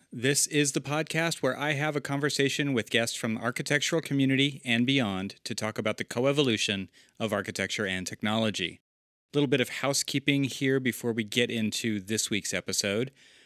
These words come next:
This podcast has a new feature that I want to make sure that you know about. Would you like to get the show notes and links from today's conversation sent directly to your inbox? And then again, each time a new episode comes out,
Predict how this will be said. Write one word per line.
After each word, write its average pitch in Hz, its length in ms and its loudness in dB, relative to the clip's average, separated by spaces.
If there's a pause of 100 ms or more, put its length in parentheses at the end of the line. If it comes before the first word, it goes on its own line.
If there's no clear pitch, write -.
(120)
This 143 160 0
podcast 131 840 -2
has 113 240 -2
a 113 140 2
new 113 400 2
feature 123 880 -2
that - 100 -6
I 113 60 0
want 117 160 0
to - 20 2
make 113 160 0
sure 131 240 -2
that 123 160 -4
you 113 80 -4
know 104 280 0
about. 85 320 -2 (440)
Would 131 180 2
you 170 120 4
like 208 180 2
to 190 100 0
get 175 140 2
the 175 80 2
show 160 240 2
notes 156 300 2
and 139 100 -2
links 143 220 -2
from 131 180 -4
today's 127 300 0
conversation 127 680 -2
sent 127 300 4
directly 127 680 0
to - 140 -4
your 110 160 4
inbox? 131 600 2 (120)
And 120 140 2
then 127 80 4
again, 127 300 4
each 156 320 2
time 156 260 -2
a 143 80 -2
new 175 260 4
episode 113 640 0
comes 113 280 -2
out, 139 340 -2